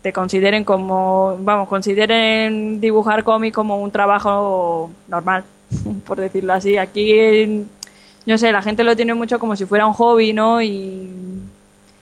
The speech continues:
en fin, es un poco más complicado, digamos. Fuera es mucho más fácil que te, que te paguen, pues, el, co-,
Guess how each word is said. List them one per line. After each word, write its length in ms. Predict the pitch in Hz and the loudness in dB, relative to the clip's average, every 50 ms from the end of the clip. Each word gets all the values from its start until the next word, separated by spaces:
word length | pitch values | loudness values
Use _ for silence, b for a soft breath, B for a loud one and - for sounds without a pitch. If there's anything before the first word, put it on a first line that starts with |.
| b b b _ | b b b _
en 120 | 214 202 214 | -6 -4 0
fin, 120 | 233 233 | 2 4
es 40 | 226 | 4
un 140 | 233 233 226 | 4 4 4
poco 240 | 254 254 240 240 | 2 4 4 4
más 180 | 233 220 214 214 | 4 2 2 0
complicado, 640 | - 254 240 226 220 196 196 - 196 196 202 196 196 | 0 -2 -2 -2 -2 -4 -2 0 0 2 2 2 2
digamos. 560 | 196 196 190 190 196 208 208 196 190 185 180 | 0 -2 -4 -4 -4 -2 -2 -4 -4 -6 -6
Fuera 300 | - 214 214 214 214 220 | -4 -2 0 0 2 0
es 60 | 220 | 0
mucho 220 | 226 226 220 247 226 | -2 -4 -4 -4 -2
más 140 | 226 220 | -2 0
fácil 240 | 214 226 220 226 226 | 0 0 0 -2 -2
que 140 | 220 226 220 | -4 -4 -2
te, 420 | 220 214 208 208 208 208 208 202 196 - 202 196 196 196 190 | -2 0 0 0 0 0 0 0 -2 -4 -6 -8 -8 -8 -6
que 120 | - 196 190 | -4 -4 -2
te 100 | 202 196 | -2 -2
paguen, 380 | - 208 202 202 202 208 208 | 0 0 0 0 0 -2 0
pues, 340 | - 220 214 208 202 196 196 | 2 2 4 4 4 4 4
el, 300 | 190 190 190 190 190 185 - | 2 0 -2 -2 -2 -4 -6
co-, 240 | - 196 185 175 | -8 -8 -6 -4